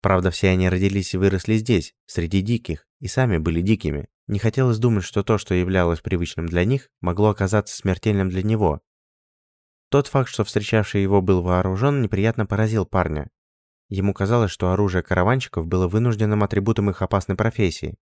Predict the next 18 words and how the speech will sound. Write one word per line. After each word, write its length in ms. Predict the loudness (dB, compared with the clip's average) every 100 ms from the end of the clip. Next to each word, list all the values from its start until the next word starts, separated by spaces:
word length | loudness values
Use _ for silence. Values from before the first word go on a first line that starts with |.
| -10
и 80 |
что 180 | -6 -4
в 80 | -2
посёлке, 600 | -2 2 2 2 -4 -6
среди 340 | -4 -4 -2 -2
тех 240 | -2 -4
весёлых, 480 | -6 2 2 2 0
улыбчивых 460 | -2 -2 -4 -6
мужчин 340 | -4 -4 -2 -2
и 40 |
женщин, 380 | 0 0 -2 -8
которых 380 | -8 -2 -2 0
он 100 | -4
там 120 | -2
нашёл 260 | -4 -2 -6
в 60 |
прошлый 380 | -2 -4 0 0
раз, 240 | 0 0